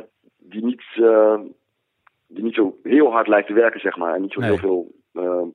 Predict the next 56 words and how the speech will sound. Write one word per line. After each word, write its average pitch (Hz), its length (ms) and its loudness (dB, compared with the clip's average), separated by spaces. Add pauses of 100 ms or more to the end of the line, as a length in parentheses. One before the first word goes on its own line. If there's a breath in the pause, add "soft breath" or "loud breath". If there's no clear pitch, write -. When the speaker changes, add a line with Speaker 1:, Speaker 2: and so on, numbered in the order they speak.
(200)
Speaker 1:
lijkt 90 240 0
op 90 120 -4
te 87 60 -10
lossen. - 200 -8 (120)
Speaker 2:
Nee, 117 100 -6
niet, 123 180 -6
niet, 139 240 -6
niet 131 180 -6
per 135 160 -2
se 135 120 -6
met 127 160 -6
een 123 80 -4
witte 120 180 -6
puntmuts 135 460 -8
op, 127 180 -10
maar 120 140 -8
gewoon, 120 460 -8 (160)
eh, 110 400 -8 (140)
een, 110 280 -12
ook 120 200 -10
een, 113 140 -10
een 107 120 -10
lakse 110 420 -10
dorps-, 120 460 -10 (880)
of - 120 -20
althans 101 280 -16
county 110 340 -10
dan, 104 260 -10
eh, 104 140 -10
sheriff. 110 560 -12 (240)
Speaker 1:
Ja. - 300 -2 (200)
Speaker 2:
En, 107 360 -8
eh, 107 180 -8
Speaker 1:
Ja. 101 120 2 (960)
Maar 113 140 -2
ik - 60 -8
vond 127 140 2
wel, 135 180 2
ik - 80 -8
vond 131 140 0
wel 131 120 4
het 117 100 -2
argument 117 420 0
van, 110 240 0
eh, 107 240 4
van, 101 360 -4 (420)
van - 200 -10
de 107 60 0
moeder, 113 280 4
en 123 80 2
dat 110 80 0
is 107 60 -6
ook 110 100 2
weer 104 140 2
een, 98 120 -2
eh, 95 340 0